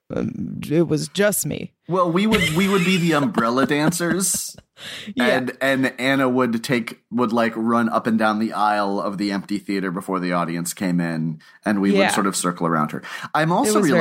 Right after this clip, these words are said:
Speaker 1: nice.
Speaker 2: realizing it sort of was then played out. <laughs>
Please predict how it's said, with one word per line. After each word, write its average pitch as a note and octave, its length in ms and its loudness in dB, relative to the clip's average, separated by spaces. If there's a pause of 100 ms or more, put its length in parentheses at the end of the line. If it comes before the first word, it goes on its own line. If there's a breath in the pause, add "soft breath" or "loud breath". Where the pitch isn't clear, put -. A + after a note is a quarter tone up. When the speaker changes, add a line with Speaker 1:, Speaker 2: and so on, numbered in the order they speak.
Speaker 1:
nice. F#2 140 0
Speaker 2:
realizing G2+ 320 -2 (720)
it F#3 160 0
sort G3 260 0
of G#3+ 120 0
was F3+ 160 0
then E3+ 200 0
played D#3+ 260 0
out. D3+ 340 2 (200)
<laughs> - 0 -